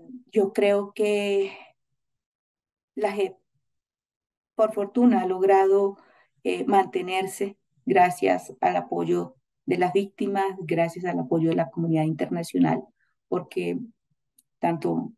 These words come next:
la comunidad internacional como las víctimas creen en la labor que realiza la Jurisdicción Especial para la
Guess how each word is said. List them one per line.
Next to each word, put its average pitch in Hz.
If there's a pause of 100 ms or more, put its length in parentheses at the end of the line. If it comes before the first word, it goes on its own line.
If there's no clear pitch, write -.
(140)
la 170
comunidad 170
internacional 180 (340)
como 180
las 170
víctimas 175
creen 170
en 180
la 170
labor 156
que 165 (280)
realiza 175
la 170
Jurisdicción 156
Especial -
para -
la -